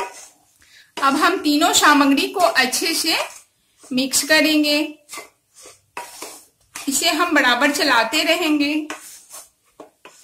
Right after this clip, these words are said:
तो हमने मावा को नारियल और शक्कर के साथ ऐसे चला चला के मिक्स कर लिया है।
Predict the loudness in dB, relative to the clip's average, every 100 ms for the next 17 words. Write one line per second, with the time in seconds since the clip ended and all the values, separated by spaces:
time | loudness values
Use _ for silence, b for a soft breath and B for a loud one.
0 | -20 _ _ _ _ _ _ -20 _ _
1 | -20 _ _ -20 -20 _ _ _ _ _
2 | _ _ _ -6 -4 -2 0 2 4 4
3 | 6 6 4 0 -4 -4 -6 -20 _ _
4 | -20 -20 _ -2 2 2 2 2 2 0
5 | 0 0 -4 -2 -2 -2 -2 2 2 0
6 | -2 -2 -2 -2 -4 0 2 0 0 0
7 | -2 -4 -6 -4 -4 0 2 2 4 4
8 | 2 2